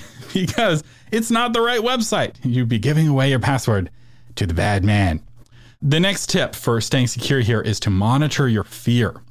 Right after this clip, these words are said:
Anytime you get scared, stop and ask yourself, "Why am I scared?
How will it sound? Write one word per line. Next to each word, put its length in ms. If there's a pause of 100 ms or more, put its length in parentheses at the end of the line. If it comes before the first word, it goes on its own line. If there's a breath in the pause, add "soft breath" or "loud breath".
(640 soft breath)
Anytime 480
you 120
get 200
scared, 680
stop 580 (140)
and 160
ask 280
yourself, 400
"Why 280
am 120
I 100
scared? 520